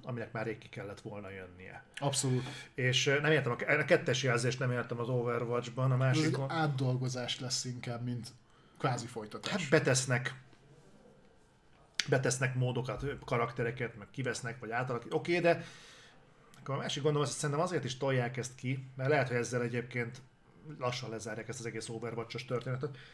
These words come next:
Speaker 2: Mhm.
Speaker 1: Azért a-, azt tudjuk, hogy az Overwatch, ö, fölött eljárt az idő.
Speaker 2: Ö,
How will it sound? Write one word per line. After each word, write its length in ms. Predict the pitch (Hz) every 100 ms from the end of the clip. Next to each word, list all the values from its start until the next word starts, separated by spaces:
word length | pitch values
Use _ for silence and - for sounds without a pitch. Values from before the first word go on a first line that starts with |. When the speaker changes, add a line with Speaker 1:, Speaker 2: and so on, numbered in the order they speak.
| -
Speaker 2:
Mhm. 220 | 135 117 135 - - - - - - - -
Speaker 1:
Azért 280 | 147 147 143
a-, 140 | 156 147 -
azt 120 | 143
tudjuk, 200 | 190 131
hogy 100 | 131
az 120 | 131
Overwatch, 540 | 147 135 127 131 131 - - -
ö, 240 | 139 131 131 127 135 147 - 104 139
fölött 400 | 135 110 123 127
eljárt 360 | 131 117 117 110
az 120 | 117
idő. 300 | 120 131 156 - - - - _ - _ - - - -
Speaker 2:
Ö, 140 | 135